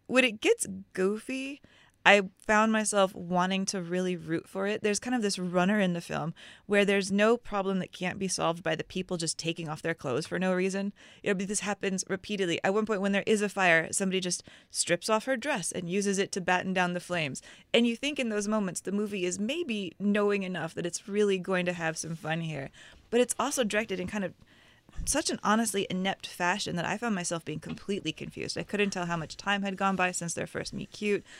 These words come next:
I spent most of the movie thinking that they hadn't hooked up the first time they met because he opens their morning after shot with, like, a s-, a clip of her, like,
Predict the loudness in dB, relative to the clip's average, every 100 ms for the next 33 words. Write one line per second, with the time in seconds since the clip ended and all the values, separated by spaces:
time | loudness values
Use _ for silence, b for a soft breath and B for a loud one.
0 | B B 4 4 4 -2 -4 -2 -2 -2
1 | -2 -2 -2 -4 -4 -6 -6 -6 -2 -2
2 | -2 -8 -6 -6 -6 -6 -6 -2 0 0
3 | 2 2 2 -2 -2 0 0 -4 b b
4 | b b -4 0 2 2 2 2 2 2
5 | 0 -2 -4 -4 -2 0 0 -2 -4 -4
6 | -6 -4 -4 -4 -4 -4 -4 -2 -2 -2
7 | -4